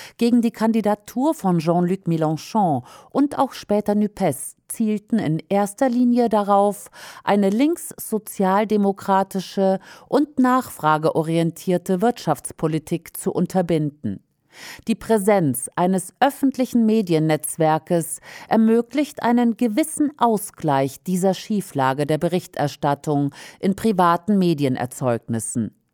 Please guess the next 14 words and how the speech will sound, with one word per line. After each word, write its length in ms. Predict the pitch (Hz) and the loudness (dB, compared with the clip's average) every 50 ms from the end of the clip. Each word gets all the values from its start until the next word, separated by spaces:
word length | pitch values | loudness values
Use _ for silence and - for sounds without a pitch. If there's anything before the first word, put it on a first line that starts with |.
| _ - - - - - | _ -20 -20 -20 -8 -2
die 100 | 196 190 | 0 2
nicht 380 | 180 175 165 170 - - _ - | 2 2 0 -2 -6 -12 _ -2
nur 260 | 165 151 151 139 131 | 0 0 0 0 0
Rendite 520 | 131 127 131 123 233 247 233 - 190 - | 0 -2 -2 0 0 -2 0 0 -2 0
abwerfen 580 | - 160 - - 160 151 151 151 - 170 165 156 | 0 -2 0 0 2 2 2 2 2 0 -2 0
sollen, 520 | 143 160 156 156 156 156 156 160 165 160 - - - - - - | 2 2 4 4 4 2 2 0 -2 -4 -8 -14 -18 -18 -18 -16
sondern 560 | - - - 240 226 220 214 220 233 240 240 - | -16 0 2 2 4 4 4 4 4 2 2 2
auch 340 | - 180 175 175 175 170 - | 2 4 4 4 2 0 -6
die 260 | - - 196 196 - | -8 -6 -6 -4 -2
ideologischen 1040 | 202 185 170 190 190 196 190 202 208 240 277 311 294 - 165 160 - - 170 151 135 | -4 -2 0 0 2 2 2 2 2 2 2 2 2 0 -2 -2 -2 0 -2 -2 -2
Ziele 520 | - - - 180 170 170 160 156 170 175 | -4 -8 -6 -2 0 0 2 2 2 2
der 260 | 165 190 196 202 - - | 2 2 0 2 2 2
Eigentümer 680 | 202 196 185 160 156 139 - - - 135 123 123 120 | 2 2 2 2 0 -2 -2 -4 -2 0 0 0 0
vertreten. 760 | - - 117 - - - - 123 110 98 - _ - 92 - | -2 -4 -6 -6 -8 -8 -6 -6 -6 -6 -8 _ -10 -10 -10